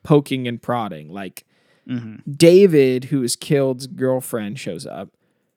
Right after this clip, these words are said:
Speaker 1: and he tells another guy that, "Hey, you might have a chance with this girl."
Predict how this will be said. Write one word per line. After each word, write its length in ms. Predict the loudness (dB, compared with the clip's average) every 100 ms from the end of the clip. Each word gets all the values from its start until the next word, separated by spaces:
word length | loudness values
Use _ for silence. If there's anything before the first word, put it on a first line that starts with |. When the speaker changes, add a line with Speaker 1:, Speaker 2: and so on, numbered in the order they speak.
| _ _ _ -2
Speaker 1:
and 240 | 0 0
he 160 | -2 -6
tells 340 | -2 -2 0
another 460 | -4 -2 -2 0 0
guy 560 | -2 -6 -6 -8 -10 -14 -8
that, 300 | -6 -6 -4
"Hey, 220 | -4 -2
you 160 | -4
might 180 | -4 -6
have 220 | -8 -10
a 40 | -8
chance 440 | -4 -2 -2 -6
with 140 | -10 -12
this 180 | -12
girl." 440 | -12 -16 -18 -20